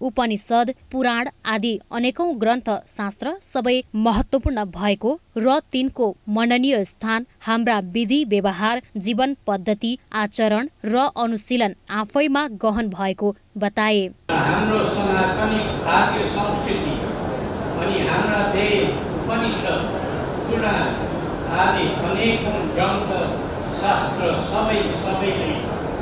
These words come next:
Speaker 2: महत्त्वपूर्ण छ। तिनको मान-, मान-, मान्य स्थान हाम्रो विधि व्यवहार,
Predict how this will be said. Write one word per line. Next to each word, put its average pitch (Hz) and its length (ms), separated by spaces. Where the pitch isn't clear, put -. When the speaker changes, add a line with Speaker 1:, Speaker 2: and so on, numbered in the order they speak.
Speaker 2:
महत्त्वपूर्ण 190 880
छ। - 140
तिनको 226 640
मान-, 196 320
मान-, 208 640
मान्य 214 380
स्थान 214 460
हाम्रो 214 360
विधि 214 640
व्यवहार, 190 480